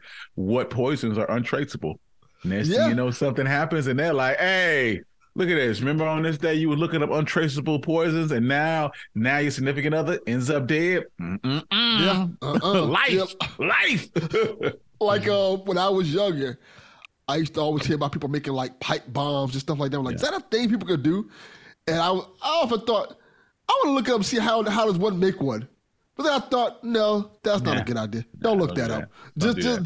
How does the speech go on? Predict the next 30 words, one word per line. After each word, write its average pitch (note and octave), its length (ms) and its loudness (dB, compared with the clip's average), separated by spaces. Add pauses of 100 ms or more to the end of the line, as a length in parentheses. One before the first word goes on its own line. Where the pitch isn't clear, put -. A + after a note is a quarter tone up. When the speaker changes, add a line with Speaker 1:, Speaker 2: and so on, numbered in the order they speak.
Speaker 2:
just, G#3 260 -2
that's A#3+ 220 2
just A#3 180 0
something G3+ 180 2
you G3 120 2
won't E3+ 260 2
know." A#2 180 -4 (160)
<laughs> - 380 -2
Speaker 1:
No. - 80 -2 (360)
Speaker 2:
Like, C#4 440 -2
Speaker 1:
No. D3+ 300 -6 (340)
And D3 100 2
honestly, G3+ 280 2
I D3 100 2
don't, E3+ 260 0
uh, - 220 -2
most D3 260 0
sites, A#2 480 -2 (140)
like, F#2 180 -2
this A2 200 -2
is G2 100 -4 (100)
ethical, F#2+ 560 -4 (760)
uh, D#2+ 340 -4 (600)
thing F#2+ 320 -2
where, E2 220 -2
like, D#2+ 340 -2
they F2 220 -2
won't E2+ 320 -4
post E2+ 360 -4
how, D#2+ 680 -2